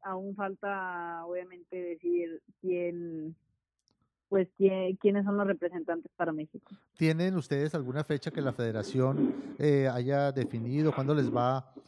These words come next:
Speaker 2: a informar, eh, eh, quiénes irían? ¿O eso lo van a hacer hasta, eh, después de las, eh, Copas de Naciones de la,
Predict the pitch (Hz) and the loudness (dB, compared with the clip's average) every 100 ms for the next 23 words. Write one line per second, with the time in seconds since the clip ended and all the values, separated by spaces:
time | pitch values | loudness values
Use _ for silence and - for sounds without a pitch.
0 | _ 131 139 123 113 113 120 127 135 135 | _ -6 -4 -2 -4 -2 -2 0 -2 -2
1 | - _ _ 113 - 139 151 135 180 220 | -6 _ _ -6 -2 -2 0 4 4 2
2 | 147 135 127 156 165 - - - - 123 | 2 2 2 4 2 0 -14 -12 2 4
3 | 117 123 131 139 139 151 139 139 147 127 | 4 4 2 0 0 2 2 0 -4 -4
4 | - - 127 120 113 113 107 107 104 - | -6 -4 0 2 2 0 0 0 -2 -8
5 | _ _ _ _ _ 117 113 113 - 127 | _ _ _ _ _ -8 -4 -4 -2 -2
6 | 127 127 135 135 123 113 - 113 107 104 | 0 0 0 2 2 0 -2 0 0 -2
7 | 101 - 117 139 139 117 - 120 127 117 | -4 -4 -2 0 0 -2 -2 -2 -2 -2